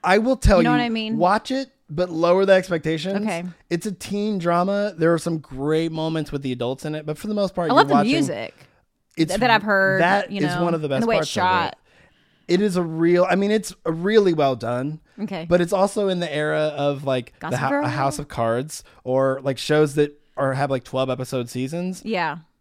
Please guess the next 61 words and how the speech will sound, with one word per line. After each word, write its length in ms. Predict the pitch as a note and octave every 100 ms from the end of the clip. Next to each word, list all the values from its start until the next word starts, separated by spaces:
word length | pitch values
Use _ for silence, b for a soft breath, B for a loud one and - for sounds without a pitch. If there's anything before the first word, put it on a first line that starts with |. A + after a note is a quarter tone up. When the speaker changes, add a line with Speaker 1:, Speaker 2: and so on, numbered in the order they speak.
| _
Speaker 1:
It 140 | F3 G3+
was 160 | G#3
in 80 | G3+
the 120 | G3 E3
era 200 | E3 E3+
of 160 | D#3 C#3+
the 100 | C#3
twenty-two 680 | - - C3 C#3 C#3 -
episode 360 | B2 A#2+ C3+ A2+
seasons. 480 | B2+ B2+ D3+ D#3+ - b b b
So 180 | - E3+
there's 200 | E3 D#3
some 140 | F3+
stuff 180 | F3+ E3
where 100 | D#3
you're 80 | D3
like, 280 | C3+ A#2+ - -
"This 240 | D3+ F#3+
is 160 | D3+ A#2+
really 320 | B2 A#2+ A#2
dragging 360 | G#2+ G2+ F#2+ G2
on." 260 | F2+ E2+
Because, 160 | F#2 A#2+
Speaker 2:
Yeah. 200 | C3 C#3+ - b b b b
Speaker 1:
but 120 | F3+
then, 160 | G#3+ A3
uh, 60 |
there, 240 | F#3+ F#3+ F#3+
and 360 | F#3+ D#3+ E3+ G#3
then 80 | G3+
a 40 |
few, 320 | G3 F#3+ F#3 -
uh, 240 | F3 D#3
there's 160 | D#3 E3
only 140 | G3
four 200 | D3+ D3+
or 40 | C3
five 220 | C3 A#2
seasons, 300 | B2 A2+ G#2
and 120 | A#2+
then 320 | C#3+ C#3+ C3+ C3+
one 160 | D#3
of 60 | D#3
them 140 | C3
is 100 | A#2
really 200 | G#2+ G#2
short. 360 | G2 F#2+ G2+ G#2
One 140 | B2
of 60 | A#2+
the 40 |
seasons 260 | A#2 A2+ A2
is 80 | G2+
really 160 | G2+
short. 280 | G2 G2 F#2 b b b _ _
It's 180 | F#3 F3
good. 280 | D#3 B2 - -
It's 120 | E3
a 60 | G#3
good 100 | G3+
Speaker 2:
Okay. 60 | F3
Speaker 1:
show. 140 | C3+